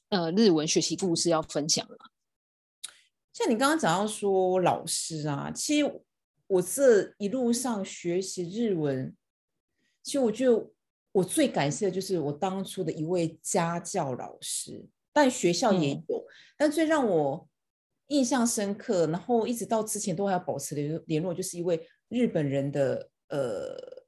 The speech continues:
Speaker 2: 女老师。那个时候我们就是一对一，我是到那个补习班，然后到进那教室，我们是一对一的练习。那第一个，
Speaker 1: 嗯。
Speaker 2: 我觉得他教的，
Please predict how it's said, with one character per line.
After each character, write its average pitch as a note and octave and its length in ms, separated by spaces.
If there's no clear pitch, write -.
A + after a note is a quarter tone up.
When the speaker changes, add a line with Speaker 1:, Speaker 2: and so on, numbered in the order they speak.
Speaker 2:
女 F3 180
老 E3 220
师。 C3 420
那 E4 40
个 E4+ 80
时 A#3+ 160
候 B3+ 100
我 A3+ 80
们 F3+ 100
就 G3+ 80
是 G#3+ 140
一 F#3+ 140
对 F3+ 180
一， E3+ 80
我 E3+ 80
是 F#4 100
到 D4 300
那 C4+ 100
个 B3 80
补 A3+ 140
习 C3+ 220
班， C3+ 400
然 F3 100
后 - 320
到 B3 240
进 C#4 180
那 B3 100
教 A#3 220
室， G3+ 100
我 G3 40
们 E3 80
是 - 100
一 G3 140
对 F#3 160
一 D#3+ 160
的 D3 180
练 C3+ 260
习。 - 380
那 C4+ 420
第 D#4+ 240
一 D4 40
个， A3+ 60
Speaker 1:
嗯。 E3 300
Speaker 2:
我 G#3+ 60
觉 G#3 80
得 - 40
他 D4+ 140
教 C4+ 320
的， F3+ 360